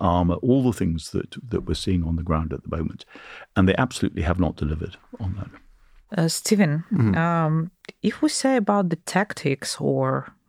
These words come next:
Speaker 2: I don't know, strategy of Russian in this war, but using this like a constant chantage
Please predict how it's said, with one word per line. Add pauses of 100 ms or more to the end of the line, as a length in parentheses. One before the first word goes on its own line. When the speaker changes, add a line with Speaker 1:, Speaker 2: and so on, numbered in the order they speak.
Speaker 2:
I
don't
know,
strategy
of
Russian
in
this
war,
but (220)
using
this
like
a (220)
constant (140)
chantage